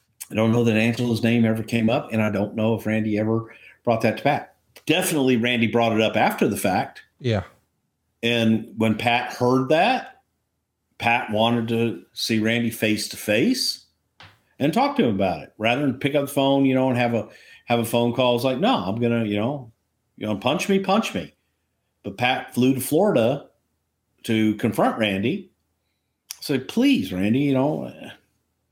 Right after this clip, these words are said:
Speaker 1: there was no animosity at all that I've ever heard of with Angelo, with, with Vince, Pat, or anybody. Never. So that's just, yeah, that's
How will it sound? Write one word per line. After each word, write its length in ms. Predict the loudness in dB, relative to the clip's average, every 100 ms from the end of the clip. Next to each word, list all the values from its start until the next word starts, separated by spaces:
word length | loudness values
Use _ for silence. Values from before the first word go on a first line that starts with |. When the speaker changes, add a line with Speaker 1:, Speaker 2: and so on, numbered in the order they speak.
| _ _ _ -2
Speaker 1:
there 180 | 0
was 240 | 2 2 2
no 640 | 2 4 2 4 2 0
animosity 880 | 0 0 2 2 -2 -4 -4 -4 -4
at 140 | -8 -2
all 520 | 0 2 0 -4 -16 _ _ _ _ -2
that 160 | 0
I've 260 | 2 0 -2 -2
ever 320 | 0 2 0
heard 280 | 0 -2 -4
of 360 | -10 -18 -20 _ _ _ _ -20 -6
with 240 | 0 0
Angelo, 600 | 0 -2 0 0 2 2 2
with, 340 | 0 -4 -10 -8
with 220 | -6 -2
Vince, 360 | 0 0 -4
Pat, 400 | -6 0 0 0 0
or 80 | 0
anybody. 560 | 2 0 -2 -6 -18 _ _ _ _ _ _ _ _ _ _ _ -2
Never. 380 | 0 0 -4 -10 _ _ _ _ _ _ _ _ _ _ _ _ _ _ _ _ _ _ _ _ -2
So 100 | 2
that's 240 | 2 2
just, 360 | 0 0 -4 -4
yeah, 320 | 0 2 4
that's 380 | 4 2 -4